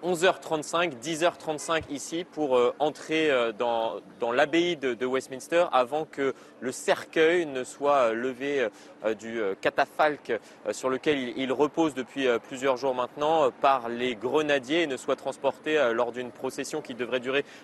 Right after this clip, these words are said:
aux alentours de, de huit minutes jusqu'à l'abbaye de Westminster. Mais il n'y a pas eu de, euh, communiqué précisant, euh, l'arrivée des, des chefs d'État et de gouvernement ainsi que des têtes couronnées, euh, ici, euh, en l'abbaye de, de Westminster, juste avant les funérailles de la reine.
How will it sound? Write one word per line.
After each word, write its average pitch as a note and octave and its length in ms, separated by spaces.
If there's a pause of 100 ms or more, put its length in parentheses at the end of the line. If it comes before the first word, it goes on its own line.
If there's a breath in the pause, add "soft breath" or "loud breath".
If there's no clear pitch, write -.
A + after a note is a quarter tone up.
(120)
aux A#2 140
alentours C#3+ 420
de, B2 180
de A#2 120
huit C#3+ 200
minutes D3+ 260
jusqu'à C3+ 240
l'abbaye C#3+ 320
de C#3 80
Westminster. C3 500
Mais C3+ 140
il C3+ 100
n'y C3+ 100
a C3+ 40
pas E3 160
eu F3 100
de, C#3 180 (500 loud breath)
euh, A#2 120 (380)
communiqué F#3 720
précisant, E3+ 680
euh, A#2+ 80
l'arrivée D3 480
des, C3 280
des A2 160
chefs D3 200
d'État C#3 380
et C3 40
de A#2+ 80
gouvernement A#2+ 600
ainsi B2+ 180
que A#2 60
des A2+ 80
têtes C#3 180
couronnées, B2+ 420
euh, A#2 200
ici, C#3 400
euh, A2+ 100 (440 loud breath)
en A2 60
l'abbaye B2 260
de, A#2+ 180
de G#2+ 100
Westminster, A#2+ 580
juste B2 240
avant B2 160
les B2+ 80
funérailles A#2 360
de A#2 40
la G#2 140
reine. E2+ 140